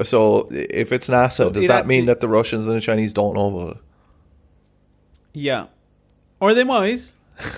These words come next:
Speaker 2: So it could be like a secret world government satellite.
Speaker 1: Oh, right. So
Speaker 2: Surveilling us all.
Speaker 1: so it's the world government now on this, not just the Americans.
Speaker 2: Uh, it's America. When I say that, I really mean America.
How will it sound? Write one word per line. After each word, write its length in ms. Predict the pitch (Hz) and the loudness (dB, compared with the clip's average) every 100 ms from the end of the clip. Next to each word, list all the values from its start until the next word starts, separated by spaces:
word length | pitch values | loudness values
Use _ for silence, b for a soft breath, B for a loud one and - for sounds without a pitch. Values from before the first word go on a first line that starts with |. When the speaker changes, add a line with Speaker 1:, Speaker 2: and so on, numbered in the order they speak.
| - - | -16 -4
Speaker 2:
So 180 | 202 | 2
it 80 | 208 | 2
could 160 | 233 202 | 0 -4
be 140 | 214 | -2
like 220 | 202 196 | 0 0
a 80 | 196 | -2
secret 640 | - 220 214 190 180 - - | -4 -6 -4 -4 -4 -6 -12
world 600 | 156 196 202 175 165 151 | -2 2 4 4 2 0
government 420 | 180 151 147 139 | -2 -2 -8 -8
satellite. 520 | 156 147 131 - - _ _ _ _ _ _ _ - | -8 -8 -10 -16 -18 _ _ _ _ _ _ _ 2
Speaker 1:
Oh, 220 | 120 151 | 6 8
right. 180 | 156 151 | 6 4
So 80 | 165 | 2
Speaker 2:
Surveilling 340 | 175 170 151 | 0 0 -4
us 120 | 143 160 | -4 -4
all. 300 | 151 127 - | -4 -4 -8
Speaker 1:
so 200 | - 113 | 0 2
it's 120 | 113 | 2
the 100 | 117 | 0
world 280 | 113 135 123 | 4 4 6
government 360 | 110 98 92 95 | 2 0 -4 -6
now 100 | 90 | -4
on 220 | 92 87 | -4 -4
this, 240 | 76 - | -10 -6
not 120 | 101 104 | -4 -4
just 180 | 101 | -4
the 60 | 101 | -4
Americans. 480 | 95 87 - - - _ _ _ _ _ _ _ _ _ | -4 -4 -10 -20 -20 _ _ _ _ _ _ _ _ _
Speaker 2:
Uh, 560 | 190 208 208 208 208 196 - | 2 4 4 4 2 0 0
it's 280 | 196 190 - - 180 - 160 | 2 2 -2 -16 -18 -12 -6
America. 560 | 156 135 127 135 82 - | -4 -4 -6 -10 -14 -8
When 140 | 160 | -4
I 120 | 185 | -2
say 160 | 175 165 | -2 -2
that, 160 | 160 131 | -2 -2
I 60 | |
really 320 | 135 139 123 113 | -4 -6 -8 -10
mean 160 | 113 | -12
America. 460 | 117 101 117 - | -12 -14 -16 -18